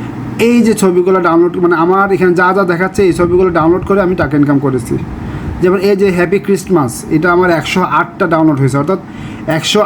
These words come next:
আট জন পিপল আমার এই ছবিটা ডাউনলোড করেছে। আমি এতে করে কিন্তু আমি একটা আর্ন করতে পেরেছি। যে রমাদান, এই রমাদানের আমি একটি ছবি দিয়েছিলাম, এইটা আমি ডা-, আহ, আমি বিক্রি করেছি আটচল্লিশ বার। এই যে নেলসন ম্যান্ডেলা, নেন-, আহ, নেলসন ম্যান্ডেলার ছবি দিয়েছিলাম আটই জুন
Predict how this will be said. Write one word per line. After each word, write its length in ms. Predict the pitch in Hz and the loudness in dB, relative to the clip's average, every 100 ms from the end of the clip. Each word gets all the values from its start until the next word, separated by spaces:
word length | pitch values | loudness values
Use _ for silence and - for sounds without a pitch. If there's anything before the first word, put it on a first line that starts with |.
| - | 0
আট 280 | 156 196 185 | 0 0 0
জন 280 | 208 220 - | 0 0 2
পিপল 380 | 190 185 185 165 | 0 2 2 2
আমার 220 | 156 175 | 2 2
এই 60 | 165 | 2
ছবিটা 320 | 180 180 180 | 0 0 0
ডাউনলোড 380 | 156 156 156 147 | 2 4 2 2
করেছে। 400 | 175 170 185 202 | 2 2 2 2
আমি 160 | 156 160 | 2 2
এতে 200 | - 170 | 0 0
করে 160 | 180 | 2
কিন্তু 240 | 170 175 170 | 2 0 0
আমি 140 | 165 | 0
একটা 440 | 254 - - - 143 | 0 -4 -10 -4 0
আর্ন 260 | 160 180 | 2 2
করতে 300 | 175 147 147 | 0 0 0
পেরেছি। 260 | 139 135 147 | 2 2 2
যে 120 | 165 | 2
রমাদান, 480 | 170 175 175 156 139 | 2 2 2 2 2
এই 80 | 156 | 2
রমাদানের 520 | 165 175 175 180 175 | 4 2 2 2 4
আমি 180 | 165 170 | 4 2
একটি 220 | - 170 | 2 0
ছবি 280 | 160 156 160 | 0 0 0
দিয়েছিলাম, 520 | 156 160 180 190 254 - - - - | 2 0 0 -4 -4 -10 -14 -8 0
এইটা 280 | 160 165 170 | 2 2 2
আমি 240 | 165 165 | 2 2
ডা-, 140 | 160 156 | 2 0
আহ, 400 | 160 147 147 147 | 0 2 2 2
আমি 120 | 147 | 2
বিক্রি 260 | 165 165 | 2 0
করেছি 320 | 175 180 165 190 | 2 2 2 0
আটচল্লিশ 480 | 151 - 170 160 | 0 2 2 2
বার। 180 | 131 117 123 - - - | 0 -4 -6 -12 -16 -10
এই 80 | 170 | -4
যে 120 | 180 | 0
নেলসন 540 | 180 180 175 156 180 175 | 2 2 0 0 2 2
ম্যান্ডেলা, 420 | 160 160 156 131 - - - - | 2 2 0 -2 -8 -16 -14 -2
নেন-, 920 | 160 180 190 190 185 185 185 202 - | 2 2 2 2 2 2 2 0 0
আহ, 120 | 165 156 | 0 2
নেলসন 380 | 170 175 190 | 2 2 2
ম্যান্ডেলার 380 | 185 175 180 185 | 2 4 4 2
ছবি 220 | 185 185 | 2 0
দিয়েছিলাম 560 | 180 180 170 190 190 185 | 2 2 2 0 0 -2
আটই 320 | 151 160 208 | -2 0 0
জুন 300 | 165 170 127 | 2 2 2